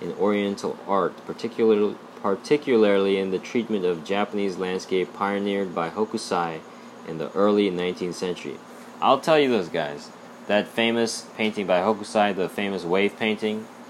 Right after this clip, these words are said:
I was always drawn to that, okay?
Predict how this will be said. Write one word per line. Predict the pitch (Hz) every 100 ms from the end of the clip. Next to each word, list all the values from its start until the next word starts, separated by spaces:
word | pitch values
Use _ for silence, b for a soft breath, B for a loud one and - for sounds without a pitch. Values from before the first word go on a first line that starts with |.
| - - -
I | 107 123 123 - - - - - - - - - - - - - -
was | 95 98
always | 98 117 123 92
drawn | - 95 98 95
to | -
that, | 80 67 71
okay? | 95 101